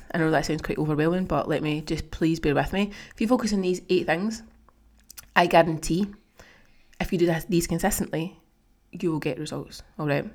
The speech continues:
Now, that's a bold claim, but I guarantee, and the reason I can guarantee is because I have created Project Your Best Self, which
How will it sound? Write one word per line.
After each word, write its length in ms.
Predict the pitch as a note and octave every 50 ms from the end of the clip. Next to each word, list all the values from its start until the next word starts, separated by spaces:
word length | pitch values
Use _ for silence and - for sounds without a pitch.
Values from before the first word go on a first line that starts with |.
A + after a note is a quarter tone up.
| - - _ -
Now, 120 | - F3 F3
that's 180 | G#3+ G3+ G3+
a 60 | G#3 F3
bold 280 | E3+ E3+ E3 E3 E3
claim, 300 | - - D#3 E3 F3 F3+
but 100 | E3+ -
I 140 | - D#3 D3+
guarantee, 760 | D3+ C#3+ - D#3+ D#3+ D#3+ D3+ D#3+ E3 E3 - F#3 G3 G#3+ -
and 100 | - F#3
the 60 | F3+
reason 280 | E3+ F#3+ G#3 F#3+ F#3+ D#3+
I 60 | C#3+
can 500 | D3+ - - - A3+ A#3+ B3+ C4 C4 B3
guarantee 640 | B3 - F#3+ F3+ E3+ F3 E3 - - E3+ F3+ G3 F#3 -
is 120 | F3+ F3+ E3
because 500 | - F3 E3+ - E3 D3+ C#3+ D3+ D3 - - - - - - - - _ _ _ _ _ _ _ _ _
I 400 | - D#3+ D3 C#3+ C#3+ C#3+ C#3 C#3+ C#3
have 340 | - - D3 D3+ D3 - - - _
created 340 | - - D3+ D3 - D#3 D3+
Project 280 | - D3+ C#3+ - A2+ -
Your 100 | C#3+ C#3+
Best 160 | D3+ D#3 -
Self, 340 | - F#3+ F3+ F3+ - - - - -
which 240 | - D3+ - -